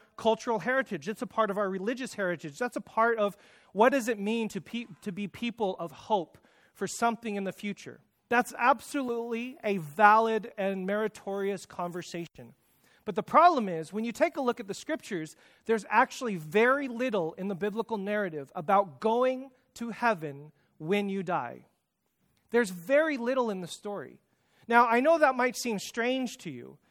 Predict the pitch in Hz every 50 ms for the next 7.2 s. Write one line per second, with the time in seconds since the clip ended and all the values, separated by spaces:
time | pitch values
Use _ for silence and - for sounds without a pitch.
0 | _ _ _ _ _ _ - 214 208 226 233 269 302 320 - - 277 294 254 262
1 | 220 - - - 269 262 269 262 247 196 - 240 220 214 214 202 202 208 233 262
2 | 294 302 294 220 262 233 233 190 214 202 202 220 226 208 - 233 190 170 175 214
3 | 214 214 190 180 180 220 269 294 269 269 247 233 214 190 - 233 220 - 233 208
4 | 180 175 - - - - - - 277 269 277 285 285 277 269 240 226 233 247 247
5 | - - 254 240 208 180 208 208 208 180 165 - 220 214 202 226 180 214 202 -
6 | 220 202 190 - 208 165 190 190 156 185 175 - - - 240 247 240 214 190 175
7 | 175 165 -